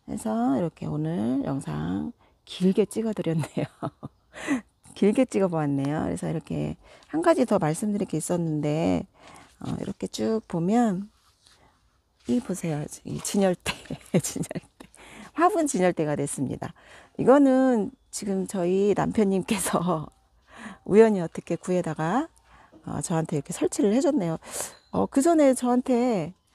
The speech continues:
어, 이런 도움을 전혀 안 줬었는데 조금씩 저한테 다육이, 제 자-, 다육이한테 관심을 보이기 시작했습니다. <laughs> 그래서 굉장히 의미가 있는 이 진열대인데요.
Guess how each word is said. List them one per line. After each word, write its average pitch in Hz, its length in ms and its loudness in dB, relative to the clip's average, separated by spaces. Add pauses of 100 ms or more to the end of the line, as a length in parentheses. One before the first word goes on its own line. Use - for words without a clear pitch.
(360)
어, - 180 -6
이런 240 240 0
도움을 208 480 0
전혀 - 540 -6
안 165 100 -2
줬었는데 170 840 -4 (520)
조금씩 233 920 -2
저한테 165 460 -4
다육이, 165 640 -6
제 151 160 -10
자-, 175 200 -14
다육이한테 - 580 -4
관심을 160 440 -6
보이기 - 300 -6
시작했습니다. - 720 -6
<laughs> - 1400 -8
그래서 160 600 -2 (440)
굉장히 196 400 2
의미가 175 360 0
있는 143 280 -2
이 139 60 -6
진열대인데요. 160 840 -2